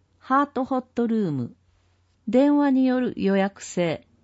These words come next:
費用無料。心理相談員による面談。電話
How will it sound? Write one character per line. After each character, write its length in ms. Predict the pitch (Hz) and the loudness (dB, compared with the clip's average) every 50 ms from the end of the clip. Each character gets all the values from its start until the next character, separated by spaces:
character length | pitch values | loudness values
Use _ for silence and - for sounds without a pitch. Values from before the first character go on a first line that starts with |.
| _ _ _ | _ _ _
費 160 | - 277 277 | -2 0 2
用 360 | 285 254 214 175 135 - - - - | 2 2 2 2 0 -2 -6 -8 -6
無 160 | 151 156 160 | -4 -2 -2
料。 360 | 170 170 170 160 156 - - _ _ _ _ _ _ _ _ _ _ _ _ _ _ _ _ _ | 0 0 -2 -2 -4 -6 -10 _ _ _ _ _ _ _ _ _ _ _ _ _ _ _ _ _
心 380 | _ - - - 285 294 294 294 | _ -16 -4 0 2 2 2 2
理 140 | 285 302 285 | 2 0 -2
相 220 | - 302 294 285 | 0 0 0 0
談 300 | 269 285 285 277 262 240 | 0 0 0 2 2 2
員 120 | 220 190 170 | 2 2 2
に 140 | 160 156 | 2 0
よ 120 | 160 160 160 | 0 0 0
る 140 | 170 165 156 | -2 -2 -2
面 300 | 156 151 160 165 160 156 | -2 -2 0 -2 -2 -2
談。 280 | 151 151 143 139 131 - _ _ _ _ _ _ _ _ _ _ _ _ - | -2 -2 -2 -2 -4 -6 _ _ _ _ _ _ _ _ _ _ _ _ -4
電 340 | 190 202 208 214 214 214 202 | -2 0 0 2 2 2 2
話 260 | 190 185 180 - | 2 0 -2 -2